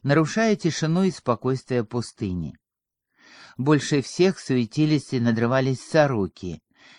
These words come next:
эти лесные всезнайки. Их ближайшие родственницы, рыжепёрые сойки,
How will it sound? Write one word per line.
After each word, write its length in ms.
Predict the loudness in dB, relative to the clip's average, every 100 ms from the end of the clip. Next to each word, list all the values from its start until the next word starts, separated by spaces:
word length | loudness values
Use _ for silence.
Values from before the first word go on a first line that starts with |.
| -2
эти 560 | -2 0 0 2 0 -2
лесные 540 | -2 -2 0 0 0
всезнайки. 920 | 0 -2 -2 0 0 -2 -6 -14 -18 -18 _ _ _ -20 -20 -6
Их 180 | 0 2
ближайшие 680 | 4 2 4 2 2 2 4
родственницы, 920 | 4 2 -2 0 0 0 -4 -4 -4 -8 _ -2
рыжепёрые 760 | 0 2 0 2 0 2 0
сойки, 640 | -2 -2 -2 -4 -12 -14